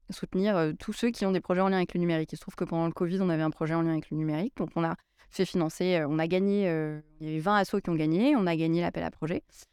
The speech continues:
Donc, on est rentré en lien avec Bouygues Télécom pour la pre-, pour la première fois et puis on les a rencontrés. On a rencontré, euh, la personne qui s'occupe de la fondation, on a rencontré, euh, la personne chez Bouygues Télécom qui fait le lien entre la fondation et Bouygues Télécom, euh, et cetera.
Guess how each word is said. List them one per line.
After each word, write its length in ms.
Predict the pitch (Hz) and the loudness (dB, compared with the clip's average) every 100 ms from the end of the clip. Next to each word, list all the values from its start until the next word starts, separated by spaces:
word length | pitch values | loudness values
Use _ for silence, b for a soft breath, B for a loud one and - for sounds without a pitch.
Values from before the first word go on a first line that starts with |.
| B - | B -6
Donc, 120 | 175 | -2
on 40 | |
est 120 | 175 | -2
rentré 480 | 165 196 220 - 233 | 0 0 -2 0 0
en 100 | 202 | 2
lien 180 | 185 185 | 2 2
avec 200 | 175 160 | 0 -2
Bouygues 160 | 160 - | -4 -4
Télécom 380 | 160 156 165 | -4 -2 -2
pour 100 | 165 | -2
la 100 | 160 | -6
pre-, 220 | - - - - | -6 -8 -10 -6
pour 80 | |
la 80 | 156 | -6
première 280 | - 160 180 | -4 -4 -2
fois 220 | 214 311 | 2 2
et 60 | 240 | 0
puis 180 | - 277 | 0 2
on 60 | |
les 140 | 269 233 | 4 2
a 60 | |
rencontrés. 400 | 208 202 202 165 - _ _ - | 2 0 -2 -4 -8 _ _ -4
On 100 | 170 | 0
a 80 | 160 | 2
rencontré, 600 | 160 175 160 180 180 190 | 2 0 -2 0 2 2
euh, 140 | 175 | 2
la 100 | 160 | 2
personne 240 | 160 165 175 | 0 -2 -4
qui 60 | |
s'occupe 180 | 165 - | -4 -4
de 80 | 160 | -2
la 100 | 151 | -2
fondation, 400 | - 165 202 185 | -2 -2 -2 -2
on 300 | 185 185 190 | 0 2 2
a 160 | 165 156 | 0 -2
rencontré, 480 | 151 151 - 170 | -4 -6 -4 -2
euh, 80 | 160 b b - | -2 b b -2
la 120 | 170 | 0
personne 340 | 165 - 190 | 0 0 -2
chez 100 | - | 0
Bouygues 160 | 170 180 | -2 -4
Télécom 460 | - 170 180 175 175 | -2 -2 0 0 0
qui 100 | 165 | -4
fait 140 | 160 | -4
le 60 | 160 | -2
lien 180 | 170 | 0
entre 340 | 175 165 - 165 | 0 -2 -2 0
la 100 | 156 | 0
fondation 440 | - 160 160 175 | -2 -4 -2 -2
et 60 | 165 | -4
Bouygues 180 | 156 - | -6 -4
Télécom, 640 | 196 220 180 170 175 165 | 0 0 2 2 2 0
euh, 100 | 156 | -4
et 60 | 170 | -6
cetera. 300 | 180 160 | -4 -4